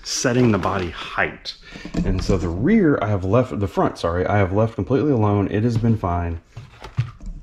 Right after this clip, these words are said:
The rear, I've actually moved up, I think it's two holes at this point. So now what you can see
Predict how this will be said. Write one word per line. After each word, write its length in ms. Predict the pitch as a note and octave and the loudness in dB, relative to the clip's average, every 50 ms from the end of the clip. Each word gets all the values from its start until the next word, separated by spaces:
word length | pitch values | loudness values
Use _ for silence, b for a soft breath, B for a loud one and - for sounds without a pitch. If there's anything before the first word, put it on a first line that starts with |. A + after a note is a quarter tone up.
| - - - | -10 -8 -2
The 140 | A2 A2 | 0 0
rear, 420 | G#2 F#2 G#2 B2 D3+ E3+ F#3 F3+ - - | 2 4 4 4 4 4 2 0 0 -2
I've 160 | G#2+ G#2 G#2+ | -2 0 0
actually 320 | A#2 B2 - - A2+ G2+ | 0 0 0 2 2 4
moved 360 | G2+ G#2 A2+ A2+ A2 A2 G#2 | 4 4 4 2 2 2 2
up, 280 | A2 G#2 G2+ F#2+ - - - - | 2 2 2 0 -2 -6 -10 -10
I 100 | G2 F2 | -8 -6
think 160 | - G2+ E2 | -4 -4 -4
it's 200 | - - - - | -4 -8 -12 -18
two 420 | _ - - - E3+ F#3 G3 E3 | _ -16 -6 -2 0 0 0 0
holes 440 | A#2+ - A#2 A2+ A2 G#2 F#2 F2 E2 | 0 0 2 2 2 2 2 0 -2
at 60 | D#2 | -4
this 160 | - E2 E2+ | -6 -8 -8
point. 320 | - - - E2 D#2+ - - | -8 -6 -4 -2 -2 -4 -4
So 120 | - F#2 | -2 0
now 260 | F2+ F#2 A2 B2+ C3 | 2 2 4 4 4
what 220 | A#2+ A2+ A2 A2+ - | 4 4 2 0 0
you 80 | B2 | -2
can 180 | A#2 - F#2+ F2 | -2 -2 -2 -2
see 400 | - - A2 A2+ A2+ A2 A2 A2 | -2 -2 0 2 2 2 0 -2